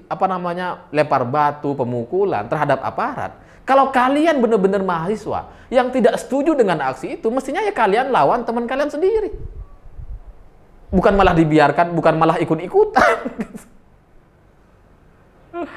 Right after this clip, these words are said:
Jadinya kan ini menunjukkan betapa kalian sangat-sangat tidak bisa membedakan antara demonstrasi dengan kerusuhan.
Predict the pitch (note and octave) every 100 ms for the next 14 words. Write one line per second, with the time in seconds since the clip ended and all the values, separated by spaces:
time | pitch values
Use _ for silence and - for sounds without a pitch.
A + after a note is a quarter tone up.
0 | - - - - B3 C4 D#4 G4+ A#4 F#4+
1 | - - - - C#4 G4+ D#4 C4+ B3 C4
2 | D4+ B3 B3 A#3+ A#3 B3 B3+ D4 C#4+ C#4
3 | B3 A#3+ A#3 A3 G3+ G3+ G3 G#3+ G3 E3+
4 | D#3+ C4+ - G4 G3 G3 F#3 E3+ D#3+ D#3
5 | D3+ G#2 - G#3 A3+ A#3+ B3 C4 D#4+ D4
6 | - D#3